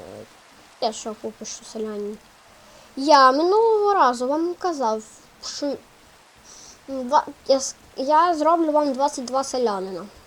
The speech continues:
Е, я вам просив, е, просив і не по-,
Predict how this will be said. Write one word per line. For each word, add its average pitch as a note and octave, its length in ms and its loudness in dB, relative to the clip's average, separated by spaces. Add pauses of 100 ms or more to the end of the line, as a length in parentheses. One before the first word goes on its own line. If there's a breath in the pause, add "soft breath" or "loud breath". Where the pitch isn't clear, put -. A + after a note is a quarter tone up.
(2000)
Е, A3+ 600 -6 (2500 loud breath)
я C#4+ 140 0
вам E4 240 2
просив, E4 540 -4 (720)
е, A#3 360 0 (840)
просив C#4+ 720 2 (1120 loud breath)
і A4+ 140 6
не F#4 160 6
по-, - 280 4